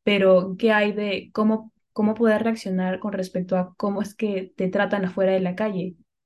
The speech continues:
porque eso ya sale de mí. Puede que yo sal-, yo, yo salga a la calle con un pantalón y un polo ancho, pero me sigan silbando, me sigan piropeando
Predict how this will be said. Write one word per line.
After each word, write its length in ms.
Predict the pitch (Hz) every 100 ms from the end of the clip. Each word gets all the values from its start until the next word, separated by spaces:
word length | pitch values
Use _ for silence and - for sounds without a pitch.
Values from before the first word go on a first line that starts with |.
| _ _
porque 540 | - 196 190 185 180 -
eso 440 | 226 226 277 277 -
ya 180 | 202 214
sale 260 | 240 233
de 120 | 190
mí. 300 | 190 240 - - _ _
Puede 240 | - 240 247
que 100 | 240
yo 100 | 196
sal-, 420 | 190 - 202 190
yo, 120 | 196 214
yo 100 | 196
salga 320 | 202 214 202 214
a 40 |
la 120 | 190
calle 280 | 180 185 190
con 160 | 185 180
un 80 | 185
pantalón 500 | 190 185 196 233 220
y 80 |
un 100 | 196
polo 240 | 196 185 180
ancho, 400 | 208 220 190 175
pero 180 | 190 185
me 100 | 185
sigan 460 | - 202 196 196 196
silbando, 520 | 190 226 196 175 - _ _ -
me 120 | 190
sigan 460 | 185 202 190 190 185
piropeando 680 | 185 175 226 202 180 185